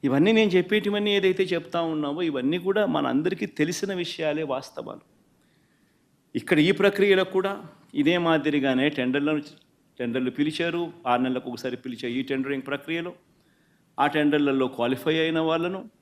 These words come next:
ఎల్ వన్గా ఎవరైతే వచ్చారో వాళ్ళను టెండర్స్ అప్రూవ్ చేసి వాళ్ళందరికీ కూడా ఇవ్వడం జరిగింది. ఆ టెండర్లలో అప్రూవ్ చేసిన వాళ్ళు ఒక్కరికే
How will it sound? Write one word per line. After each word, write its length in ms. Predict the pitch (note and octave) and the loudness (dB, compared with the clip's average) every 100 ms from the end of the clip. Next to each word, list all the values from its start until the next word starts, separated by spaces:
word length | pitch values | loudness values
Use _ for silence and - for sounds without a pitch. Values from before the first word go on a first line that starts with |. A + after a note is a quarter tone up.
| _ _ _ _ _ _ _ C#3 | _ _ _ _ _ _ _ 0
ఎల్ 160 | D3+ | 2
వన్గా 280 | D#3 D#3 D3+ | 4 4 2
ఎవరైతే 400 | C#3+ C3+ B2+ B2 | 2 2 0 -4
వచ్చారో 380 | A2+ A#2 A2+ A#2 | -8 -8 -8 -4
వాళ్ళను 320 | D#3 D#3+ D#3+ G3 - _ _ _ _ _ _ _ _ _ _ - | 0 0 -2 -6 -12 _ _ _ _ _ _ _ _ _ _ -6
టెండర్స్ 380 | F#3 F3+ E3+ | -2 -2 0
అప్రూవ్ 300 | D#3 D#3 D3+ C3 | -2 0 0 0
చేసి 300 | C3 B2 F3 | -2 -2 0
వాళ్ళందరికీ 560 | F3 D3 C3+ B2 A#2 B2 | 2 2 0 -2 -4 -8
కూడా 300 | - G#2+ D#3 - - _ C#3+ | -6 -2 -2 -4 -12 _ -4
ఇవ్వడం 280 | C#3+ D#3 C#3+ | 0 0 0
జరిగింది. 400 | A#2+ G#2 F#2+ - _ _ _ _ _ - | -4 -8 -14 -18 _ _ _ _ _ -2
ఆ 80 | B2+ | 2
టెండర్లలో 560 | C3 C3+ D#3+ E3 E3 | 4 4 6 4 4
అప్రూవ్ 260 | D#3+ D#3+ D#3 | 2 2 0
చేసిన 260 | D#3+ D3+ D#3+ | 0 -2 -2
వాళ్ళు 280 | D#3 D#3 | 0 0
ఒక్కరికే 520 | C#3 C3 D#3 D3+ E3 | 0 -2 -2 -4 -4